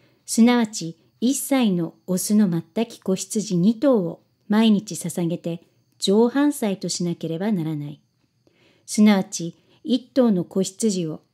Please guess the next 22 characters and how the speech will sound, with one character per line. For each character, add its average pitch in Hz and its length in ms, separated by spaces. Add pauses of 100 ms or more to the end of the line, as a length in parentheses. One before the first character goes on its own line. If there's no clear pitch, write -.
(280)
朝 214 300
に 220 100
捧 165 380
げ、 156 200 (500)
一 214 140
頭 175 240
の 156 160
子 175 160
羊 226 400
を 165 200 (260)
夕 226 240
に 190 160
捧 180 340
げ 190 100
な 185 140
け 160 140
れ 160 100
ば 214 140
な 170 120
ら 156 120
な 147 120
い。 147 120